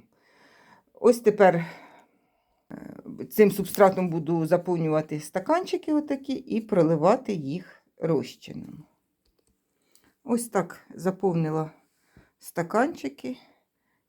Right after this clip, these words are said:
і беру ось цю грушу і отак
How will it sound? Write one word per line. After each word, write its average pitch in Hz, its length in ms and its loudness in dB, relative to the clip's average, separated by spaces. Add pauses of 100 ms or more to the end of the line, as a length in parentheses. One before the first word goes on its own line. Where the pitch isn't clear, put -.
і 285 140 0
беру 208 460 2 (1500)
ось 175 220 -12
цю - 260 -8
грушу 285 760 -2
і 269 180 0
отак 226 580 -2